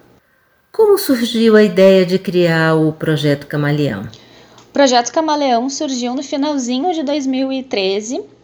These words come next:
Speaker 2: né, quando eu recebi uma mensagem do Leon Golenziner,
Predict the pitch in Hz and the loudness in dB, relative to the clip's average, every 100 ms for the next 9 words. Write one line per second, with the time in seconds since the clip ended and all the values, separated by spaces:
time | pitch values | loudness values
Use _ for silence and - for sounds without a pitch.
0 | _ - 208 196 202 247 226 240 233 220 | _ -8 -4 -4 -4 -2 -2 0 -2 -2
1 | 240 247 240 240 208 214 240 240 226 220 | -2 0 0 -2 -2 -2 -2 0 2 2
2 | 226 247 240 240 190 208 254 | 0 0 0 -2 -2 -2 -2